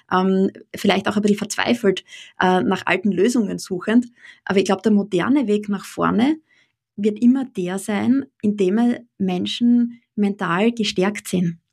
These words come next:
Und ich glaub, je mehr es rundherum kriselt, umso wichtiger ist es, äh, dass wir Personen stärken. Und wir können gerade im Krisenmodus es uns nicht leisten,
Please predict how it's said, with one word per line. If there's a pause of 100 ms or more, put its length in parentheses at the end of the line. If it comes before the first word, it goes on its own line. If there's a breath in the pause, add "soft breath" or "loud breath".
Und
ich
glaub,
je
mehr
es
rundherum
kriselt, (360 loud breath)
umso
wichtiger
ist
es, (420)
äh, (140)
dass
wir
Personen
stärken.
Und
wir
können (240 loud breath)
gerade
im
Krisenmodus
es
uns
nicht
leisten,